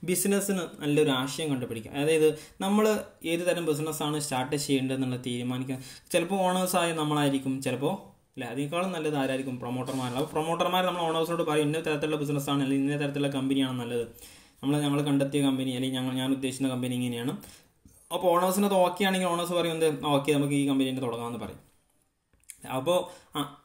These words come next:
നല്ലൊരു business അല്ലെങ്കിൽ പുതിയ ബിസിനസ്സുകൾക്ക് ആശയം കണ്ടുപിടിക്കുന്ന ആരാണ്? പ്രൊമോട്ടർമാരാണ്. അത് അവരുടെ ജോലിയാണ്, അവരുടെ ധർമ്മമാണ്, അല്ലെങ്കിൽ അവരുടെ ഫംഗ്ഷനാണെന്ന് മനസ്സിലാക്കി വെക്കുക ട്ടോ. അതായത് പുതുമയുള്ള ഒരു business ആശയം കണ്ടെത്തുകയും വാണിജ്യപരമായ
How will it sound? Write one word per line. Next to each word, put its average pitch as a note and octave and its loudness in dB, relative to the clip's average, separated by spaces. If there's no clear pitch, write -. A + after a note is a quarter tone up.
നല്ലൊരു F3+ 4
business G3 2
അല്ലെങ്കിൽ F#3 0
പുതിയ F3 0
ബിസിനസ്സുകൾക്ക് F3+ -2
ആശയം D#3 0
കണ്ടുപിടിക്കുന്ന D#3+ -2
ആരാണ്? C#3+ 0
പ്രൊമോട്ടർമാരാണ്. B2+ -2
അത് C3 -2
അവരുടെ E3 2
ജോലിയാണ്, E3+ 2
അവരുടെ D3 2
ധർമ്മമാണ്, C#3 2
അല്ലെങ്കിൽ C3 0
അവരുടെ B2 -4
ഫംഗ്ഷനാണെന്ന് A#2 -6
മനസ്സിലാക്കി A#2+ -6
വെക്കുക A2 -10
ട്ടോ. A#2+ -8
അതായത് E3 -2
പുതുമയുള്ള G3 8
ഒരു F#3+ 6
business F3 2
ആശയം E3 2
കണ്ടെത്തുകയും C#3 4
വാണിജ്യപരമായ E3+ 4